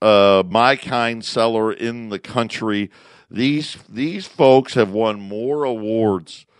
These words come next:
uh, for their, now they, they were obviously,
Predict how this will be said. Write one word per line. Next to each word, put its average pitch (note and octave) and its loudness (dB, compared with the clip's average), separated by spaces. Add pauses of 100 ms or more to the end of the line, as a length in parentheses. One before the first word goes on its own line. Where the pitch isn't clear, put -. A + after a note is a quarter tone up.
(460)
uh, F2+ 2
for A2+ 4
their, G2+ 4 (180)
now A2 0
they, B2 -2
they B2 0
were B2+ 2
obviously, C3 0